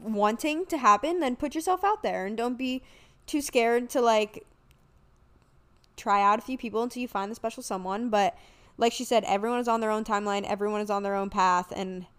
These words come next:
you do you, boo. And don't ever feel like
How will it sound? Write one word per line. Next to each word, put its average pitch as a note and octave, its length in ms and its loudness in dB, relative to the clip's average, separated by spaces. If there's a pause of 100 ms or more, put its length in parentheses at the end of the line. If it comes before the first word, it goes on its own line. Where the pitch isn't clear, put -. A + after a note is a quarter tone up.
(2000)
you A3 220 -4
do A#3+ 80 -4
you, A#3+ 260 0
boo. F#3 340 0 (340)
And G3+ 180 -6
don't G#3+ 160 2
ever G#3+ 220 0
feel G#3+ 220 -2
like G3 320 -2